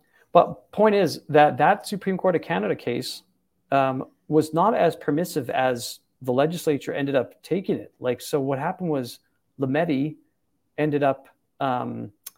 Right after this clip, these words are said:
relying on a Quebec decision, which, a lower court decision that expanded, um, the Supreme Court of Canada's decision.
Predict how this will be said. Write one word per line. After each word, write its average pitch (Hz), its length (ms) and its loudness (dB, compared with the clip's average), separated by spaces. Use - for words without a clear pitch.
relying 139 360 0
on 139 80 -4
a 113 60 -8
Quebec 143 400 -4
decision, 113 540 -8
which, - 420 -4
a - 160 -4
lower 160 260 8
court - 280 -2
decision 110 480 -10
that 123 520 -2
expanded, 139 800 0
um, 117 480 -6
the 120 160 -8
Supreme 120 300 -8
Court 117 220 2
of 110 80 -4
Canada's 110 460 -10
decision. 113 500 -10